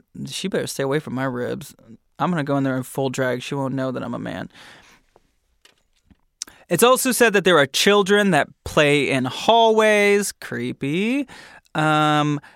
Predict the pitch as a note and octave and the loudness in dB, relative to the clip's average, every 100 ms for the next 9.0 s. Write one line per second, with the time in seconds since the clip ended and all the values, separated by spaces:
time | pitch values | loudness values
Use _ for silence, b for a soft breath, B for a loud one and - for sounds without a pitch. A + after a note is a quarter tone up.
0 | B E3 D#3 D#3+ D3+ - D#3 C3 C3+ F#3 | B 0 4 4 2 2 0 0 0 0
1 | A3+ F3+ C3+ C3+ E2+ F#2+ B2+ - - D3 | 2 0 -2 -4 -2 -2 -6 -8 -6 -2
2 | C#3+ C#3 C3 B2 - b b C#3 D#3+ E3+ | 0 0 0 -2 -6 b b 0 4 4
3 | E3+ C#3+ b D3 C#3 F3+ G#3 G3 D3 C3+ | 2 -4 b -6 2 4 6 4 4 2
4 | C3 B2+ B2 C3 D#3 - _ _ _ _ | 2 -2 -2 -2 -6 -10 _ _ _ _
5 | _ _ _ B B B B D#3 C#3+ C3+ | _ _ _ B B B B -4 -2 -2
6 | C3+ - F3 F3+ - - E3+ - - D3+ | -4 -4 0 0 -2 -6 -6 -6 -6 -6
7 | - E3+ - - - _ - B B D3 | -4 -4 -6 -14 -16 _ -20 B B -8
8 | D3 C#3+ B2 A#2 B2+ A#2 - G#2+ A#2 | -6 -4 -6 -8 -8 -8 -8 -8 -8